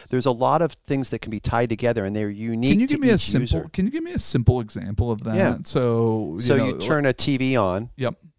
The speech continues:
Speaker 1: and you want the lights to dim to a certain level so the T V looks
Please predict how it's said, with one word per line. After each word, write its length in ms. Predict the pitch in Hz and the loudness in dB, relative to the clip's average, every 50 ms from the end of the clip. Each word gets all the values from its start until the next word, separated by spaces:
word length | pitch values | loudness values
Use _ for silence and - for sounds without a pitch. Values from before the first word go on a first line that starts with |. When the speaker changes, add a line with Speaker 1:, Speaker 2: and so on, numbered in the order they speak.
| _ _ _ _ | _ _ _ _
Speaker 1:
and 200 | - 123 113 113 113 | -4 -2 -2 -2 0
you 100 | 117 113 | -2 0
want 220 | 113 113 113 - | 0 0 0 2
the 100 | - 107 | 0 2
lights 340 | 104 107 104 110 117 - - | 4 4 2 2 2 -2 -4
to 80 | - 120 | -4 -4
dim 340 | 104 - 113 101 95 101 101 | -2 0 0 0 0 -2 -6
to 160 | - - - | -6 -6 -6
a 40 | 101 | -6
certain 360 | - - - 120 110 113 110 | -6 -4 -6 -6 -6 -4 -2
level 260 | 104 101 98 95 101 101 | 0 2 2 2 0 -2
so 140 | - - | -4 -6
the 80 | 101 95 | -8 -10
T 200 | - - - 110 | -8 -6 -6 -6
V 140 | 101 107 107 | -4 -4 -4
looks 240 | 92 95 90 - | -4 -6 -8 -10